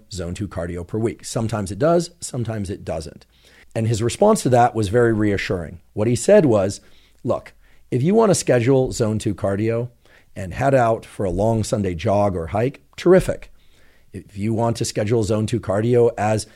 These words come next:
two or more sessions on the treadmill or on the bike, great." But that he doesn't actually think of zone two cardio as exercise at all. And to that I gasped. And then I was a little bit deflated. I thought, "Oh, great. Like, I'm doing all this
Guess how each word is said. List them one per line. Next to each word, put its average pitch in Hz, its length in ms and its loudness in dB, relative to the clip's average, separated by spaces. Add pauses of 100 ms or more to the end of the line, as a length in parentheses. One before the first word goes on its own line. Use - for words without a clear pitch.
(280)
two 151 400 6
or 117 80 6
more 120 220 4
sessions 120 600 0
on 113 180 -2
the 127 80 2
treadmill 123 520 0
or 82 160 -6
on 98 140 0
the 104 80 -2
bike, 104 460 0 (600)
great." 160 420 2 (600)
But 123 200 -4
that 120 260 -4
he - 260 0
doesn't 180 380 4
actually 123 440 0
think 113 240 -4
of 98 80 0
zone 110 300 0
two 107 140 -4
cardio 107 580 0
as 98 240 -4
exercise 113 680 -6 (100)
at 98 300 -14
all. 110 480 0 (340)
And 95 140 -8
to - 80 -6
that 151 180 4
I 127 80 6
gasped. 92 680 -2 (200)
And 98 160 -4
then 113 100 0
I 110 60 0
was 98 160 -4
a 98 40 -4
little 104 160 -2
bit 92 120 -8
deflated. 107 520 2
I 85 100 -6
thought, 87 280 -8
"Oh, 117 140 -4
great. 104 400 0
Like, 95 120 -6
I'm 92 80 -6
doing 110 220 -2
all 104 140 0
this 95 200 -4